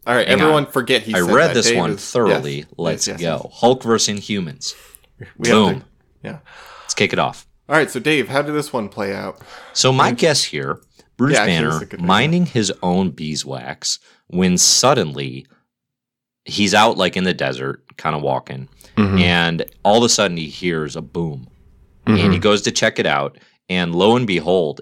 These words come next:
Speaker 2: it's Black Bolt doing a power stance. He is trying to communicate to Gorgon that it's time to go home. But Gorgon thinks the power stance is actually telling him, "Dance party." He is stomping
Speaker 1: <laughs>
Speaker 2: around and smashing up the desert.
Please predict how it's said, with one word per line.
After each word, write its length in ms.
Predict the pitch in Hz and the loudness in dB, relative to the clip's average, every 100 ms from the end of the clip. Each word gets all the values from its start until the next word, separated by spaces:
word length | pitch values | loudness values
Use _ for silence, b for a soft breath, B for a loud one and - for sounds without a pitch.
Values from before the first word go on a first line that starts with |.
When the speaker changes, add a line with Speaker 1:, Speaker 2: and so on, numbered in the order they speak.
| - | -12
Speaker 2:
it's 160 | 90 | -10
Black 360 | - 95 107 - | -4 0 0 0
Bolt 280 | 85 73 - | -6 -6 -4
doing 240 | 92 82 | -4 -4
a 60 | 69 | -8
power 360 | - 101 90 | -4 0 0
stance. 540 | 69 - 65 64 - - b b b - | -2 -8 -10 -14 -12 -12 b b b -6
He 200 | 101 95 90 | -2 -2 -2
is 160 | 82 | -4
trying 400 | - - 113 120 123 | -6 -2 2 2 0
to 60 | |
communicate 640 | - 98 95 92 - 87 - | -4 -4 -2 -4 -4 -4 -4
to 100 | 76 | -4
Gorgon 680 | 113 143 107 80 71 69 - b b | 2 4 4 -2 -6 -10 -16 b b
that 360 | 82 85 82 - | -2 0 0 -2
it's 220 | 87 - | -4 -4
time 400 | - 98 98 92 | -4 -4 -2 -2
to 160 | - 90 | -6 -8
go 260 | 76 76 | -4 -2
home. 480 | 73 - 90 69 - b b | -2 -2 -2 -2 -10 b b
But 180 | 90 - | -8 -2
Gorgon 480 | 135 190 135 104 92 | 4 4 4 0 -2
thinks 460 | - 95 87 - - | -4 -6 -4 -6 -6
the 80 | 87 | -12
power 320 | - 98 92 | 0 2 2
stance 400 | - 87 80 76 | 0 -6 -8 -8
is 180 | - 80 | -8 -2
actually 340 | 82 - 87 | -2 -2 -6
telling 360 | 78 82 78 73 | -6 -8 -8 -10
him, 180 | 69 67 - | -14 -10 0
"Dance 260 | 127 123 | 0 0
party." 520 | - 85 76 71 69 b b | -2 -4 -4 -6 -12 b b
He 180 | - 107 | -4 -2
is 120 | 98 92 | 0 2
stomping 680 | - - - 92 92 87 82 | 2 0 0 2 2 0 -2
Speaker 1:
<laughs> 40 | |
Speaker 2:
around 500 | 76 73 117 67 - | -2 0 -2 -4 -14
and 160 | - 76 | -12 -2
smashing 600 | - - 80 73 - 76 | -2 0 -4 -6 -6 -10
up 140 | 69 | -12
the 80 | 76 | -14
desert. 420 | - - - - | -18 -20 -20 -20